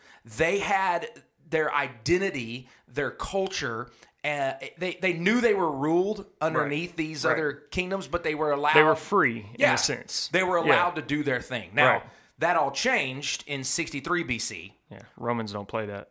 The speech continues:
Speaker 1: Yes, when Rome,
Speaker 2: Mm-hmm.
Speaker 1: basically, Judea came under Roman rule. Eventually, the entire Greek rule ended. Rome now rules most of the world,
Speaker 2: Right.
Speaker 1: and, and now you've got something very different happening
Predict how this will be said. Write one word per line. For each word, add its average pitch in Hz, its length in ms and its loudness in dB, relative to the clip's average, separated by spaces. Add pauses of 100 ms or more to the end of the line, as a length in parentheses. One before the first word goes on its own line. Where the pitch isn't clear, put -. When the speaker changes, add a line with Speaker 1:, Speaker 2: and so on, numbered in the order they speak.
Speaker 1:
Yes, - 600 -4
when 135 300 -4
Rome, 156 680 2
Speaker 2:
Mm-hmm. 104 400 -12 (680)
Speaker 1:
basically, 156 880 -4 (100)
Judea 151 400 -2
came 170 280 -4
under 151 180 0
Roman 139 360 -2
rule. 120 420 -4 (840)
Eventually, 165 400 -2
the 139 140 -2
entire 131 320 0
Greek 160 340 -4
rule 147 220 0
ended. 175 460 -2 (320)
Rome 175 420 0
now 156 500 -2 (640)
rules 147 280 0
most 151 200 0
of - 60 -14
the 131 60 -6
world, 165 520 0
Speaker 2:
Right. 123 180 2
Speaker 1:
and, 127 360 -4
and 135 380 -6
now 175 400 2
you've 147 280 -6
got 143 180 0
something 131 340 -6
very 120 280 -2 (100)
different 143 400 -4
happening 104 540 -8